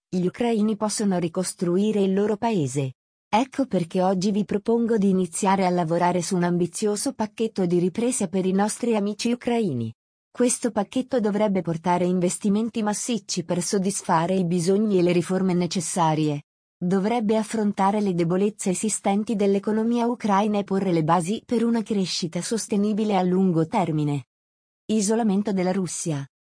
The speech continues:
Oggi escludiamo da swift Sberbank,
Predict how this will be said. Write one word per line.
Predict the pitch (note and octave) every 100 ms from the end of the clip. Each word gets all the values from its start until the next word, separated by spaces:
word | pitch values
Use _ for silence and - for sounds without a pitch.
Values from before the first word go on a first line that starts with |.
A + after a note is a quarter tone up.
| _ _ _ _ G3+
Oggi | A3 G3+ B3
escludiamo | - - G#3 F3 F#3+ G3+ F#3+
da | G3
swift | - B3 G3+ - A3
Sberbank, | F3 D#3+ C#3+ C#3+ C3+ D3 C#3+ - C#3